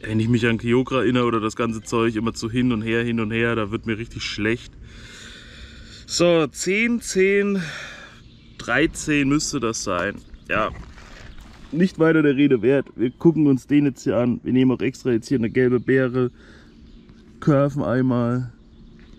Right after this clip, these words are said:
werfen drauf, ja,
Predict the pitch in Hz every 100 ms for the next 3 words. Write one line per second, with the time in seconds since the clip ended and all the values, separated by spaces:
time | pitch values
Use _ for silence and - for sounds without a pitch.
0 | - - - - - - - - - -
1 | 123 131 135 131 - 123 131 131 127 -
2 | - - 110 123 123